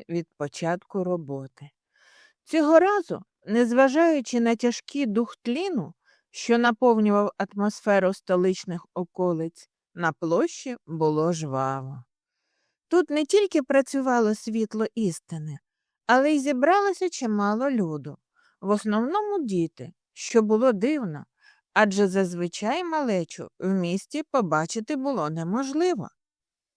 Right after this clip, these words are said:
Якщо бути точним, Рамір нарахував перед світлом істини аж двадцять двох дітлахів.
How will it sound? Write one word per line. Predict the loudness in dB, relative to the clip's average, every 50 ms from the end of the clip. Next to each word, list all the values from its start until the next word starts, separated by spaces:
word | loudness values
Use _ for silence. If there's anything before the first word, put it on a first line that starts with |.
| _ _ _
Якщо | -2 -2 0 0 -2 -6 -2 0 2 2
бути | 2 2 0 2 0 -2
точним, | 0 -2 -4 -4 -4 -6 -8 -10 -10 -10 -10 -14 _ _ _ -20 -20 -20 -20 -20 -10 -4
Рамір | 2 4 4 4 4 2 2 0 0 0
нарахував | 0 0 2 2 2 0 0 -2 -2 0 4 4 4 4 2 0 _
перед | 0 0 0 0 -4 -6
світлом | -10 -8 -6 -6 -6 -6 -6 -8 -8 -8 -8 -12 _
істини | -8 -6 -6 -8 -8 _ _ -12 -10 -10 -10 -10 -12 -16 _ _ _ _
аж | 0 0 0 -2
двадцять | -4 -6 -2 0 2 2 0 -2 -4 -6 -6 -6 -4 -6
двох | -2 0 2 2 2 0
дітлахів. | -2 -4 -8 -8 -6 -6 -6 -6 -6 -8 -14 -14 -12 -10 -10 -10